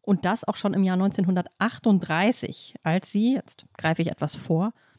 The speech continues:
über Hitlers Pläne mit dem Auto berichtete. Nach neunzehnhundertfünfundvierzig wurde der Wagen dann ja zum Exportschlager, und zwar vor allem auch in die U S A. Und man kann sagen, dass der Name dann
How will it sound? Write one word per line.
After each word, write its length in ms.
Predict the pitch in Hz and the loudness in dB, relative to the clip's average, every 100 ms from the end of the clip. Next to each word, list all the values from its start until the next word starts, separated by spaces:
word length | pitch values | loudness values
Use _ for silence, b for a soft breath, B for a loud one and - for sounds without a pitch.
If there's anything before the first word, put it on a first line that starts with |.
| _ | _
über 220 | 214 214 | 2 2
Hitlers 500 | 160 - 196 196 - | 0 -2 -6 -6 -10
Pläne 340 | - 175 165 175 | -4 2 4 4
mit 180 | 156 165 | 2 0
dem 160 | 151 | -2
Auto 260 | 143 151 165 | -2 -2 -2
berichtete. 560 | 151 143 - - - - _ _ | -2 -4 -10 -12 -12 -14 _ _
Nach 260 | 170 185 - | 0 0 2
neunzehnhundertfünfundvierzig 1080 | 175 165 - 190 170 151 180 240 - - - | 0 2 0 2 2 0 -2 -2 -2 -4 -2
wurde 200 | 170 165 | 0 0
der 140 | 151 | -2
Wagen 260 | 156 170 170 | -2 0 2
dann 140 | 156 | 2
ja 100 | 156 | 0
zum 140 | - - | -2 -4
Exportschlager, 1040 | - - - 170 - 190 156 175 226 247 | -4 -4 0 0 0 -2 0 0 2 2
und 120 | 160 | 0
zwar 240 | - - 160 | -2 -6 -6
vor 200 | - - | -4 2
allem 200 | 170 180 | 2 2
auch 220 | - 180 | -2 0
in 160 | 180 | 0
die 80 | 170 | 2
U 80 | 170 | 0
S 160 | 156 - | -2 -4
A. 320 | 147 147 240 b b b b b | -6 -4 -4 b b b b b
Und 160 | 208 | 2
man 160 | 214 208 | 4 4
kann 180 | 180 170 | 2 2
sagen, 400 | 160 160 196 185 | 0 0 0 0
dass 140 | 170 | 0
der 140 | 170 | 0
Name 260 | 156 156 185 | 0 2 0
dann 260 | 175 170 | 2 0